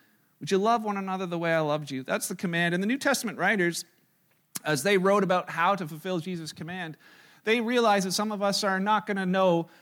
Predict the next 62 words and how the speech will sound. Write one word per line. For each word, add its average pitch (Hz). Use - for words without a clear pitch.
you 170
know, 175
what 170
love 165
looks 151
like. 101
We're 180
like, 160
"I 269
think 233
I 170
know 156
what 139
love 143
looks 147
like. 180
We've 147
seen 160
it 143
in 127
the 120
movies 175
or 156
whatever, 156
but 156
how 202
do 220
I 220
know 156
if -
I'm 147
loving?" 160
And, 147
and 170
they 208
would 196
change 220
the 147
word. 151
They 185
weren't 247
changing 226
the 156
command. 185
They 202
were 233
just 208
saying, 208
"This 214
is 208
how 196
you 175
live 165
it 160
out." 202
And 175
they 220
would 262
use 240
different 233
words 151
like, 165